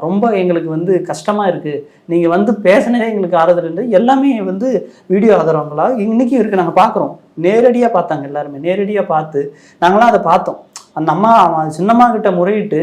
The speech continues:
ஆஹ், க-, இன்னைக்கு தமிழ்நாட்டினுடைய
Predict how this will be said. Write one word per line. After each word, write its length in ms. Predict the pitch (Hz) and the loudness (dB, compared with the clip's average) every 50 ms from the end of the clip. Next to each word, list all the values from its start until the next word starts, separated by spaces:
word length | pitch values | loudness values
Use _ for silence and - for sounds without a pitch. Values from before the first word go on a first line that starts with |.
| 196 - - - - _ _ _ _ _ - | -2 -4 -8 -14 -20 _ _ _ _ _ 0
ஆஹ், 400 | 175 170 170 170 170 165 160 160 | 4 6 6 6 6 4 2 2
க-, 320 | 156 165 160 156 156 147 151 | 2 0 0 2 0 0 -2
இன்னைக்கு 500 | 151 160 165 160 165 156 156 147 143 139 | -2 -4 -4 -4 -2 -2 -2 -2 -2 0
தமிழ்நாட்டினுடைய 680 | 170 175 202 233 233 240 240 240 233 226 220 208 202 | 0 2 4 4 4 4 4 2 0 -2 0 2 4